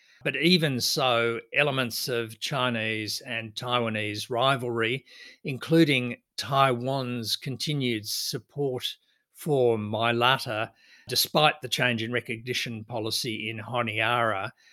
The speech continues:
continue to reinforce disagreements. Taipei and Beijing, Washington too, surprisingly, have used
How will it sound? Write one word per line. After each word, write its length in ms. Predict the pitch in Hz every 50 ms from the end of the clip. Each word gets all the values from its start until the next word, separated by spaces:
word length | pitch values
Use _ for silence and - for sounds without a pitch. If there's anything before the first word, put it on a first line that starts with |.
| - - _ _
continue 640 | - - 147 123 - 170 147 131 120 113 110 107 107
to 440 | - - - - 127 117 107 107 104 110
reinforce 800 | 117 131 123 104 101 104 - - 139 120 113 107 - - - - -
disagreements. 800 | 135 123 - - 117 127 123 123 120 110 110 107 110 110 - - - - - - - _ _
Taipei 640 | - - 170 170 160 - 165 147 139 135 127 123 117
and 160 | 113 117 110
Beijing, 600 | 110 131 131 127 117 110 127 123 117 117 117 - _ _ - _ _ _ -
Washington 800 | 147 147 165 151 - - 127 107 - - 117 107 107 110 113 110 -
too, 480 | - - - 165 160 131 101 92 92 - -
surprisingly, 880 | - - - - 113 - 131 123 120 123 113 120 101 95 92 98 98 107
have 240 | 104 123 135 113 123
used 400 | 127 135 131 127 117 - -